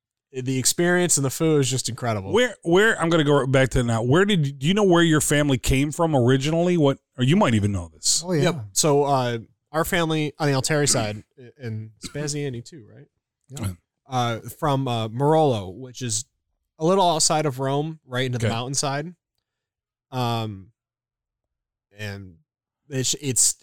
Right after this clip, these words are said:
Speaker 1: very small. Like, when we say,
Speaker 2: Small
Speaker 1: like,
Speaker 2: town.
Speaker 1: Yeah.
Speaker 2: Rustic.
Speaker 1: Uh, ve-, ve-, very rustic. I
Speaker 2: Yeah.
Speaker 1: mean, there's, right outside the town, there's still, uh,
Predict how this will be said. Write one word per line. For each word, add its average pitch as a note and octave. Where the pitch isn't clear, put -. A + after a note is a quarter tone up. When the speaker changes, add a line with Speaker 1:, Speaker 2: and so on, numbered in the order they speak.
Speaker 1:
very A#2+
small. G2
Like, A#2
when C3
we D#3+
say, F3
Speaker 2:
Small C#3
Speaker 1:
like, A2+
Speaker 2:
town. D#2+
Speaker 1:
Yeah. A#2+
Speaker 2:
Rustic. A#2
Speaker 1:
Uh, A#2
ve-, B2
ve-, D3
very B2+
rustic. G#2
I B2+
Speaker 2:
Yeah. -
Speaker 1:
mean, B2+
there's, B2
right C#3+
outside C3+
the A#2
town, A#2+
there's A2+
still, A2+
uh, G2+